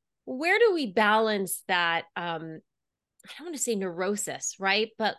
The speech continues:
but where do we balance that dedication to being so ingredient focused to a little bit of, like, "Hey, how much of this is really going to affect me?"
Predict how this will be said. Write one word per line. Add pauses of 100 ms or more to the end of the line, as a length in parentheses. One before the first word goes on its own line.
but
where
do
we
balance (100)
that (120)
dedication
to
being
so
ingredient
focused
to
a
little
bit
of,
like, (420)
"Hey, (840)
how
much
of
this
is
really
going (100)
to (140)
affect
me?"